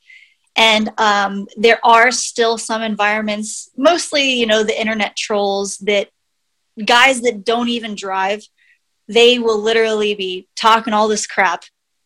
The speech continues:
uh, about girls that are starting out. And, you know, you watch a girl just starting to learn to drive, she's gonna drive just as well as a guy starting to learn how to drive,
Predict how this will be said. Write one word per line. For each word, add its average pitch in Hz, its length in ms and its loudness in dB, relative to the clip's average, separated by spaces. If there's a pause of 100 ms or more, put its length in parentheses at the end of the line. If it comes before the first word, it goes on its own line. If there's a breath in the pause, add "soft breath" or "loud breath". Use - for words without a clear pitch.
(160)
uh, 190 460 -4 (100)
about 208 340 4
girls 208 320 2
that 208 140 4
are 208 120 4
starting 196 400 -2
out. 269 260 0 (100)
And, 214 320 -4 (600)
you 262 120 -2
know, 226 280 4
you 277 200 -4
watch 269 180 2
a 240 60 -4
girl 233 220 -2
just 240 240 -8
starting 226 500 -4
to 220 100 -8
learn 214 220 -2
to 196 80 -8
drive, 190 420 -2 (420)
she's 359 280 -2
gonna 359 160 2
drive 269 260 4
just 247 300 0
as 226 100 -4
well 226 220 0
as 220 100 -6
a 196 60 -12
guy 214 320 -2
starting 196 400 -10
to 190 80 -12
learn 190 180 -4
how 190 80 -2
to 185 100 -4
drive, - 380 0